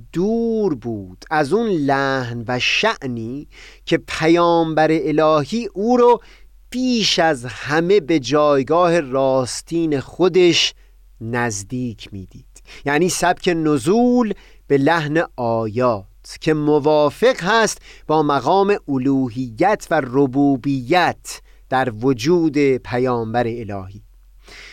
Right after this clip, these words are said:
در دو جا از کتاب ایقان حضرت بهاءالله به صورت تلویحی نشان می‌دهند که دوست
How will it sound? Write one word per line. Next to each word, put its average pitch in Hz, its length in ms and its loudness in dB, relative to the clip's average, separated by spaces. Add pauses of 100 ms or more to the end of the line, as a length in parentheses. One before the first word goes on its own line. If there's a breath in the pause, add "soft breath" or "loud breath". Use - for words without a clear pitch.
(200 loud breath)
در 185 240 2 (180)
دو 262 160 4
جا 214 260 2
از 135 180 0
کتاب 123 380 -2
ایقان 120 500 -2
حضرت 143 340 0
بهاءالله 156 440 2
به 202 120 0
صورت 220 400 0
تلویحی 165 800 0
نشان 208 380 2
می‌دهند 220 340 0
که 226 200 2 (540 loud breath)
دوست 247 640 0